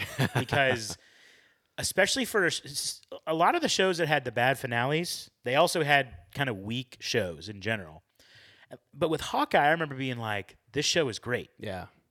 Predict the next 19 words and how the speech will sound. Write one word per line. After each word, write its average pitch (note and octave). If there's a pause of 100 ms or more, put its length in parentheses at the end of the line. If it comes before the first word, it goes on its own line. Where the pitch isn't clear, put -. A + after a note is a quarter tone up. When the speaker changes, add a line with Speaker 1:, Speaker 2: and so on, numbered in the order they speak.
(100)
Speaker 1:
It -
was A2
Speaker 2:
And C#3
then D3+
Speaker 1:
top C#3+
Speaker 2:
the C#3
Speaker 1:
tier, -
for -
Speaker 2:
finale C#3
Speaker 1:
sure. G#2
Speaker 2:
was A2+
so D#3+
bad A2+
that A2
it's A2
like, G#2+
I A2+
almost D3
forget A#2+